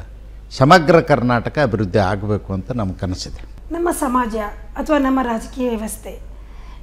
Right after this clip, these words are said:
Speaker 2: ಈ ಒಂದು ಗುರಿಯನ್ನು ಮುಟ್ಟಿದೆ ಅಂತ ಅನಿಸುತ್ತಾ ನಿಮಗೆ?
Speaker 1: ನಾವು ಇನ್ನೂ ಮುಟ್ಟಿದ್ದೇವೆ ಅಂತ ಹೇಳಲಿಕ್ಕೆ ಸಾಧ್ಯ ಇಲ್ಲ. ನಾವು ಇನ್ನೂ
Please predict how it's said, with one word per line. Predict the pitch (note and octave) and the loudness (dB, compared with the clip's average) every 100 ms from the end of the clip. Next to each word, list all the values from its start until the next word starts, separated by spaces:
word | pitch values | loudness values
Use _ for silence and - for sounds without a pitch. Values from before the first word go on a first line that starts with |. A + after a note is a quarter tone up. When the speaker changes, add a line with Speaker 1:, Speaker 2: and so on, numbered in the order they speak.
| - | 6
Speaker 2:
ಈ | E4+ G#4+ | 10 10
ಒಂದು | F4 D#4+ D4 B3+ C4 - - | 10 6 4 2 -4 -14 -6
ಗುರಿಯನ್ನು | B3 F4 G#4 F4+ D4 B3+ - - - - - - C#4 | 4 8 8 8 4 0 -4 -14 -16 -16 -14 -8 -2
ಮುಟ್ಟಿದೆ | D#4+ F#4+ E4+ | 0 2 2
ಅಂತ | D4 A#3 | 2 0
ಅನಿಸುತ್ತಾ | A#3+ A3+ B3 G3+ | -4 -4 -6 -6
ನಿಮಗೆ? | F#3+ F#3+ F3+ - - - - - - - - - | -8 -10 -12 -16 -16 -16 -16 -18 -18 -18 -14 -6
Speaker 1:
ನಾವು | D3+ D#3+ | -2 0
ಇನ್ನೂ | D3+ E3+ | 0 2
ಮುಟ್ಟಿದ್ದೇವೆ | C#3+ C#3 D#3+ C#3+ D3+ | 2 4 2 4 2
ಅಂತ | C#3 A#2 | 0 2
ಹೇಳಲಿಕ್ಕೆ | B2 C3+ - | 4 4 0
ಸಾಧ್ಯ | - G#2 F2 F2+ | -2 0 0 -4
ಇಲ್ಲ. | F2 - - - - | -6 -12 -16 -16 -6
ನಾವು | A2+ B2 | 0 2
ಇನ್ನೂ | A#2+ C3+ E3 | 2 2 2